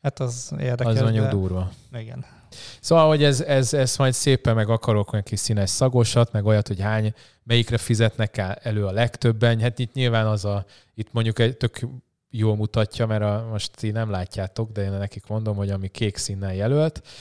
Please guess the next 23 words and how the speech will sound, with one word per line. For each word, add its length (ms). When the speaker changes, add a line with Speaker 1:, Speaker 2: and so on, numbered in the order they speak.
Speaker 2:
nagyobb, 420
ö, 180
körívek, 560
azok 300
mutatják 520
azt, 180
hogy 80
melyikre 340
nincsenek 500
előfizetve 680
emberek, 480
és 160
mondjuk 320
a, 180
mi 180
ez, 420
ö, 220
költözbére 800
vannak 460
viszonylag 520
nagyon 280
kevesen 480
előfizetve. 840